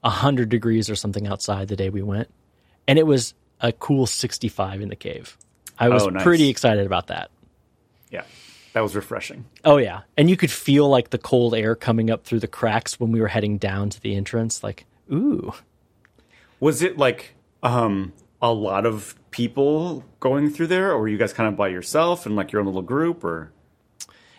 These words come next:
Speaker 1: It was, uh, kind of in the middle. Like, uh, there were some tours and stuff, but we just did self-guided. And it's not that, I mean, the part that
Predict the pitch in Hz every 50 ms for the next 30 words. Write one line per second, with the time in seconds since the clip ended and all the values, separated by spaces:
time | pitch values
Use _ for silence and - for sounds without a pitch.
0 | _ _ - 170 - - 233 240 247 240 240 220 185 - - - - _ _ _
1 | _ _ _ _ _ - 285 311 311 226 - - 339 330 247 156 127 123 123 120
2 | 120 117 110 107 - - 123 135 - - - 160 170 - - - 156 156 185 190
3 | 190 180 - 160 135 - - 127 120 120 120 110 113 113 - - 120 113 110 -
4 | - 113 117 120 117 110 113 104 - - 117 101 - - - 98 - - - 107
5 | 104 98 98 98 98 101 - _ _ _ _ _ _ _ _ _ - 151 156 -
6 | - 208 190 - - 131 123 - - _ _ _ _ _ - 151 156 147 156 -
7 | - 175 190 185 - 147 131 -